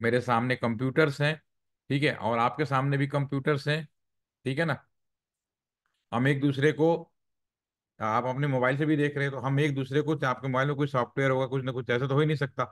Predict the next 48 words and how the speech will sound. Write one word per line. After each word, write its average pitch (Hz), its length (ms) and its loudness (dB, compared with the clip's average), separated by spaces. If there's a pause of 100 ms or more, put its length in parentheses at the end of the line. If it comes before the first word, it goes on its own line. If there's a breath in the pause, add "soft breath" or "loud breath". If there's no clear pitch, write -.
(360 soft breath)
तो 147 60 -2
हम 156 200 2
एक 170 140 2
दूसरे 143 260 0
को 147 100 0
कम्युनिकेशन 127 640 -2
कर 92 160 -4
रहे 85 160 -6
हैं। - 160 -14
तो 131 60 -2
ये 131 120 2
भी 156 160 2
एक - 160 -2
आईटी 107 340 -2
कम्युनिकेशन 120 720 -4
भी 151 280 0
एडवांस 113 360 2
वर्जन 110 340 0
कह 104 120 0
सकते 98 280 -6
हो 135 60 -2
टेलीकॉम 90 540 -2
का, - 240 -10 (440)
ठीक 139 140 2
है? 98 140 0 (320)
तो 127 60 0
पहला 143 360 4
कन्फ्यूजन 151 560 2
आपको 123 300 0
ये 143 140 4
दूर 139 300 0
करना 110 360 0
है, 123 320 0 (360)
आईटी 117 420 0
कोई 147 160 2
कंप्यूटर 120 540 -2
साइंस 131 360 -2
नहीं, 139 180 2
आईटी 113 260 2
कोई 147 140 0
सॉफ्टवेयर 127 480 0
बनाने 139 320 2
वाली 135 200 0
कंपनी 135 420 -4
का 139 100 -2
नाम 135 180 0
नहीं 139 240 0
है। 90 100 -4